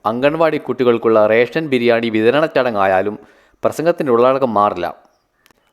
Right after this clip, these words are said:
നടക്കുന്നത് കുട്ടികളുമായി ബന്ധപ്പെട്ട സന്തോഷവേളയായാലും,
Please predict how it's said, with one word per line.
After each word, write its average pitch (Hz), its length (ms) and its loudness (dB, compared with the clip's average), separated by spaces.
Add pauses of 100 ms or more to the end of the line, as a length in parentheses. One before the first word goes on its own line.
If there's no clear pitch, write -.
നടക്കുന്നത് 151 520 0
കുട്ടികളുമായി 170 580 0
ബന്ധപ്പെട്ട 113 380 -2 (240)
സന്തോഷവേളയായാലും, 127 880 0